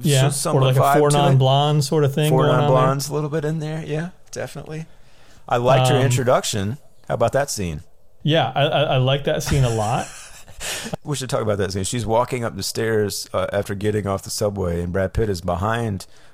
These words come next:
Speaker 2: her and what appears to be a child dressed up as a cowboy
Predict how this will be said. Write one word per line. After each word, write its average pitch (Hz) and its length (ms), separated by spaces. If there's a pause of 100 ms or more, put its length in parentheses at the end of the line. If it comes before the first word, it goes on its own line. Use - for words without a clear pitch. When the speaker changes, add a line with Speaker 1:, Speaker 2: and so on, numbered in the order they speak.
(100)
Speaker 2:
her 120 460
and 95 220
what 98 120
appears 139 420
to - 100
be 92 440 (580)
a 98 140
child 131 560
dressed 107 280
up 110 140
as 92 140
a 92 40
cowboy 90 760